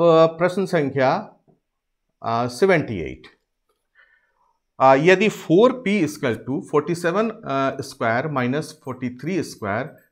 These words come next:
तब पी क्या होगा? तो ये, अ, इसमें हम ए स्क्वायर माइनस बी स्क्वायर वाला जो सर्वसमीका है, इसका प्रयोग करेंगे। अ, equal to A plus B into A minus B।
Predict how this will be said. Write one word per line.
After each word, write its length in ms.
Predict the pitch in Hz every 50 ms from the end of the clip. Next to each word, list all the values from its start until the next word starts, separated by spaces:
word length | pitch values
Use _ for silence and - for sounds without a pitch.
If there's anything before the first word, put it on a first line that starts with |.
| _ _ _
तब 220 | 156 147 - - -
पी 120 | - - 147
क्या 200 | - - 98 85
होगा? 420 | 76 82 - 85 82 - - - _ _ _ _ _ _ _ _ _ _ _
तो 100 | 196 196
ये, 360 | 202 185 208 214 214 214 214
अ, 240 | 214 214 165 156 156
इसमें 360 | 147 175 170 175 170 208 208
हम 280 | 175 180 190 190 180 160 151 160 202 220 - - - _ _ _ _ _
ए 420 | 117 143 143 147 165 190 208 208
स्क्वायर 600 | 202 202 - - - 160 147 127 120 123 131 147
माइनस 560 | 160 147 135 127 123 123 123 127 139 139 135 -
बी 280 | 117 110 131 156 165 160
स्क्वायर 400 | 165 - - - 135 123 120 120
वाला 580 | 120 110 101 104 104 104 110 110 - 92 - - _ _ _ _ _
जो 260 | 113 107 127 120 117
सर्वसमीका 720 | 117 - - 123 110 147 - - 113 110 113 110 113 120 120
है, 280 | 127 160 208 226 - - -
इसका 260 | 131 - - 151 131
प्रयोग 440 | - - 110 101 92 92 92 - -
करेंगे। 440 | 98 87 80 87 87 71 55 - - _ _ _ _ _ _ _ _ _ _ _ _ _ _ _ -
अ, 400 | 110 107 101 95 98 98 98 101 - - _ _ -
equal 280 | 123 123 - 123 - -
to 140 | - 123 - -
A 160 | 120 127 135
plus 360 | 135 135 131 127 127 123 107 113 110
B 100 | 127 151 202 185 -
into 300 | 110 104 104 - 143 196 - - 110
A 180 | 107 107 110 113 110 92
minus 340 | 80 80 87 101 160 190 - - - 165 165 156 147
B। 80 | 113